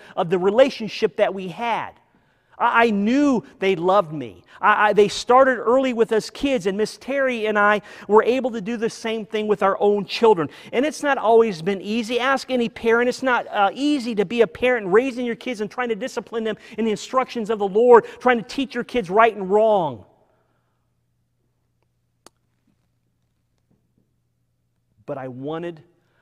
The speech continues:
I wanted to continue on what my dad taught me, to have the heart of Jesus. And when you and I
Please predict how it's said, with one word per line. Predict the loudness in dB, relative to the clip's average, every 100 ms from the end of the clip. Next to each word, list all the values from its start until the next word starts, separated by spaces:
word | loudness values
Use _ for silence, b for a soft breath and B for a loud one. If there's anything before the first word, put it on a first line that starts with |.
| _ _ -18
I |
wanted | -16 -12 -12 -12
to | -16
continue | -16 -14 -14 -14 -14 -14 -12
on | -12 -12
what | -14
my | -16
dad | -14 -12 -14 -14
taught | -16 -16
me, | -18 -20 -20
to | -20
have | -16 -14 -14 -18
the | -20
heart | -16 -14 -14
of | -16 _
Jesus. | -20 -20 _ _ -20 -20 _ _ _ _ _ _ _ -14
And | -12
when | -10
you | -6 -4 -4
and | -6
I | -8 -8 -8 -10